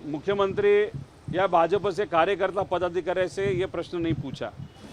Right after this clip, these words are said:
जो राहुल गांधी जी ने प्रेजेंटेशन किया था, वो इलेक्शन कमीशन के लिए थे और लोगों के लिए था। हम जब इलेक्शन कमीशन से बात करते हैं, उनको एक आध प्रश्न पूछते हैं,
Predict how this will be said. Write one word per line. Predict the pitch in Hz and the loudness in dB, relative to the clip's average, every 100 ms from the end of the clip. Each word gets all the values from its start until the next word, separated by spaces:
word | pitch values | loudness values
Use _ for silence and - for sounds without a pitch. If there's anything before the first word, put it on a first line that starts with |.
| - | -2
जो | 185 | 2
राहुल | 185 147 185 202 | 4 6 6 4
गांधी | 196 190 190 | 2 0 -2
जी | 190 | -2
ने | 196 | -4
प्रेजेंटेशन | 202 170 175 180 185 180 190 | -4 -4 -4 -4 -6 -6 -8
किया | 165 175 180 | -4 -2 -2
था, | 196 | -2
वो | 196 | 0
इलेक्शन | 190 180 160 208 185 | 0 -2 -4 -6 -2
कमीशन | 175 180 180 190 | 0 0 0 0
के | 170 185 | 0 2
लिए | 190 | 2
थे | 175 190 | 2 0
और | 226 175 160 | 2 2 2
लोगों | 160 156 156 | 0 0 -2
के | 156 | -4
लिए | 143 | -4
था। | 131 123 98 - - - - | -4 -6 -8 -10 -20 -20 -8
हम | 156 208 | 0 4
जब | 214 214 | 6 6
इलेक्शन | 202 220 226 233 | 6 4 2 0
कमीशन | 220 226 226 233 214 - | -2 0 -2 -4 -6 0
से | 233 | 2
बात | 202 214 - | 4 2 2
करते | 220 190 | -2 0
हैं, | 226 220 | 2 2
उनको | 190 185 220 220 | 2 2 2 2
एक | 175 208 | 0 2
आध | 214 - | 2 0
प्रश्न | 202 - 214 | -6 -4 -8
पूछते | 175 185 - 208 | -8 -10 -4 -2
हैं, | 143 | -2